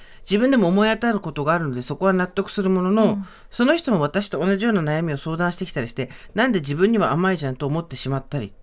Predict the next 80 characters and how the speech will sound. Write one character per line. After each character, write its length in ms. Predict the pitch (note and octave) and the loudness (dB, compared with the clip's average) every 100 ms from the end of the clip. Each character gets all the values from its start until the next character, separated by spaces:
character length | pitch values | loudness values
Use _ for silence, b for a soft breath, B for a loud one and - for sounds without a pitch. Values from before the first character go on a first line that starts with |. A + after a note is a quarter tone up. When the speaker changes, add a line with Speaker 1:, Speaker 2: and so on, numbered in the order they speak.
| - - - - - - - - b b b b | -20 -20 -20 -20 -20 -20 -20 -20 b b b b
Speaker 1:
周 260 | - C#4+ C4 | -2 0 2
囲 60 | |
で 80 | E3 | 0
人 180 | - G#3 | 0 2
の 80 | G#3+ | 4
悪 140 | G#3+ | 4
口 160 | G3 D#3+ | 2 -2
や 80 | |
愚 100 | C#3 | -4
痴 100 | D3 | -4
ば 120 | F3 G3+ | -2 0
か 100 | F#3+ | 0
り 80 | |
を 40 | D3 | 0
言 80 | C#3+ | -4
う 20 | |
人 180 | - C#3 | -4 -4
が 80 | |
い 80 | C3 | -4
て、 80 | C#3 | -6
日 140 | C#3+ | -6
々 100 | G3+ | -4
そ 100 | G3 | -2
れ 80 | F3 | -2
を 60 | F3 | -4
聞 120 | - | -6
く 60 | - | -4
た 120 | G3 | -2
び 100 | F3 | -2
に、 100 | C#3+ | -4
今 200 | G3+ G3+ | 0 2
度 80 | D3+ | 0
は 40 | |
そ 120 | C#3 | 0
の 100 | F#3 | -2
人 140 | G3+ E3+ | -2 -4
た 40 | |
ち 60 | D3 | -6
に 80 | |
対 160 | C#3 D#3 | -4 -4
し 60 | C#3+ | -2
て 60 | |
の 80 | B2+ | -2
悪 180 | C3 D#3 | -2 -4
口 160 | C3+ | -4
が 80 | B2 | -6
自 140 | A#2+ C3+ | -6 -6
分 120 | D3+ | -4
の 80 | C#3+ | -4
頭 280 | C#3 D#3+ | -4 -4
の 40 | D#3 | -2
中 220 | D#3 B2 | -4 -4
を 40 | |
ぐ 140 | B2 E3 | -2 -2
る 80 | D#3+ | -2
ぐ 100 | B2 | -2
る 40 | |
巡 220 | A#2+ A#2+ | -4 -4
っ 40 | C3 | -8
て 80 | B2+ | -10
し 120 | C3 | -8
ま 100 | B2 | -6
い 60 | |
ま 100 | B2+ | -6
す 100 | C3 - | -8 -14
っ 420 | - - - - | -20 -20 -20 -18
て 80 | - | -6
書 100 | D3+ | -2
い 60 | D3+ | -2
て 60 | B2+ | -2
る 60 | |
じ 60 | C3 | -8
ゃ 40 | |
な 100 | A2+ | -8
い 40 | G#2+ | -8
で 60 | |
す 80 | - | -4
か。 100 | A3 | 0
Speaker 2:
は 140 | G3+ | 2
い。 20 | A2+ | 0